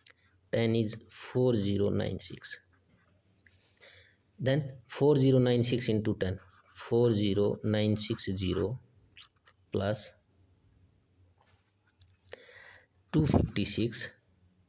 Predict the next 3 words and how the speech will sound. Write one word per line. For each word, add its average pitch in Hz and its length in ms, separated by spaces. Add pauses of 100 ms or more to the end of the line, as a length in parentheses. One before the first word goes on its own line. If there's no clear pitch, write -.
(240)
into 113 420 (880)
eleven 98 420 (680)
is 110 240